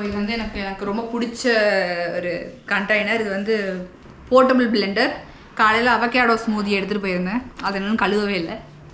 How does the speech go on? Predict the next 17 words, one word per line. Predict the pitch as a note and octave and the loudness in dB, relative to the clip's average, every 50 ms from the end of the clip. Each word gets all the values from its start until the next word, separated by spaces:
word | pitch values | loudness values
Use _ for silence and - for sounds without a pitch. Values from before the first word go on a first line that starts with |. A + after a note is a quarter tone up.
| - - - - - - - - - - - - - - - - - | -20 -20 -20 -8 -4 -2 -2 0 -2 -4 -10 -16 -20 -20 -20 -8 -4
அப்புறம் | B3 B3+ B3+ C4 B3+ | -2 0 2 4 4
அவ்வளவுதான் | B3 A#3+ B3 B3+ A#3+ A3 | 4 4 4 2 2 2
இதோட | A3 A3 A3 | 0 -2 -2
ஸ்பேஸ். | A3 - G3+ G#3 G#3 A3+ | -2 -4 -4 -4 -4 -4
இதுல | A3+ G#3+ A3 A3 A3+ | -2 0 2 4 4
வந்து | A3 A3 A3+ B3 C4+ C4 - - | 4 4 4 4 4 4 4 0
அவன் | - A3 A3+ A#3+ B3 B3 | 0 2 6 8 8 8
இருக்கும், | A#3+ A3 - - A3 C4 C#4 C#4 - - | 8 6 2 -2 0 2 2 2 -2 -4
சாரி | - - A#3+ A3 G3 | -4 -2 0 0 0
அவன் | - G#3+ G#3+ A#3+ A#3+ A#3 | 0 0 2 4 4 4
இருக்கும், | - - - B3+ D4 - - - - - - - - - - - - - - - - - - - - | 2 2 2 2 0 0 -2 -8 -18 -20 -20 -20 -20 -20 -20 -20 -20 -20 -20 -20 -20 -20 -18 -6 -4
அப்புறமா | A3+ G#3+ - A3+ A3+ A3+ A#3 A3+ | -2 -2 0 0 0 2 2 2
வந்து | A3 A3 G#3+ A3 A3 | 2 2 2 2 0
மைக்ரோவேவ், | G#3 G#3 G#3 A3 A3 G#3+ G#3 A3+ D4 - - - - - - - - - - - - - - - - - - - - - - - - - - - - - - - - - - - - - - - - - - - - - | 0 0 -2 -2 -2 -2 0 0 -2 -2 -4 -8 -16 -20 -20 -20 -20 -20 -20 -20 -20 -20 -20 -20 -20 -20 -20 -20 -20 -18 -18 -16 -14 -14 -16 -16 -16 -18 -20 -20 -20 -20 -20 -20 -20 -20 -20 -20 -20 -20 -20 -20 -14 -8
மைக்ரோவேவ் | - A3 A3 A3+ A#3 A#3+ A#3 A#3 A#3+ C#4 C4+ - | -6 -4 -4 -2 -2 -2 -2 0 0 -2 -2 -4
and | A3+ G#3+ G3 | -6 -6 -6
oven. | F#3 F3+ F3 F#3 F3+ | -4 -4 -4 -6 -8